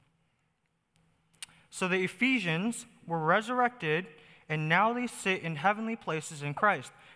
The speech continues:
Now, we're all familiar with the idea of the resurrection in the life of the believer. Someone, before they met Christ, they were dead in trespasses and sins. They have this powerful conversion experience. They come to God,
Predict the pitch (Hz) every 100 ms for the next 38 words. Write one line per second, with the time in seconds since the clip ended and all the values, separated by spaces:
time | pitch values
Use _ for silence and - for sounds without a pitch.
0 | - 160 175 208 254 240 233 220 196 175
1 | 180 170 151 139 180 180 180 - - -
2 | 151 147 165 190 196 170 147 156 147 143
3 | - _ 151 151 143 139 131 120 127 143
4 | 160 190 143 107 - - _ _ _ _
5 | _ _ _ _ _ _ _ _ _ _
6 | _ _ _ - _ _ - 165 170 165
7 | 147 135 151 165 170 165 170 - 170 226
8 | - 147 151 135 127 143 160 - 156 -
9 | 170 165 165 151 151 - 170 202 247 -
10 | _ _ _ _ _ _ _ _ _ _
11 | _ _ _ 151 156 160 156 - - 175
12 | 196 196 180 190 165 170 190 202 196 -
13 | - 185 214 180 147 190 196 202 180 185
14 | 233